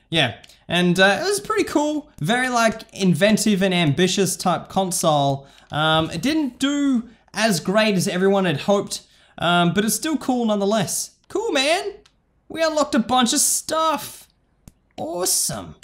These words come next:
Okay, I'm gonna get back into my Zoidberg costume 'cause Zoidberg's the best. So what are the costumes that we ended up getting? 'Cause this should tell us.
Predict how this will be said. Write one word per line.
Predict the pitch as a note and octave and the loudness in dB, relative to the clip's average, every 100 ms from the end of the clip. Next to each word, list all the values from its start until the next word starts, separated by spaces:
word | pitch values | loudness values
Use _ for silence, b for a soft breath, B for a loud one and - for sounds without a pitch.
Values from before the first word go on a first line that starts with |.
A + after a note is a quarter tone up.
| - | -12
Okay, | - G#2+ | -8 -4
I'm | C3 | 0
gonna | F3+ | 0
get | E3+ D3 | 2 0
back | D#3+ C#3+ | 0 -2
into | D3+ C#3 | -2 -2
my | B2+ | -2
Zoidberg | A2+ C3 D#3+ C#3 B2+ A#2 | -2 0 -2 0 -2 -4
costume | - A#2+ - B2 | -4 -6 -4 -4
'cause | B2 - | -2 0
Zoidberg's | D#3+ F3+ D3 C3+ G2+ | 0 2 2 0 -2
the | A2 | -4
best. | C#3 B2+ - - _ _ - | -4 -4 -6 -8 _ _ -6
So | - | -2
what | A#3 D#4 | 0 0
are | G4+ F4+ | 0 0
the | |
costumes | - C#4 - C#4 A3+ | 2 0 0 0 2
that | A#3 | 2
we | G#3 | 2
ended | G#3+ G3 | 2 4
up | F#3+ D3 | 2 0
getting? | E3+ D#3+ G#2+ | 0 0 0
'Cause | C#3 C3+ | -2 0
this | A#3 | 0
should | A#3+ C4 | 0 -2
tell | - G#3+ C#3+ | 0 0 0
us. | F#2 - | -4 -6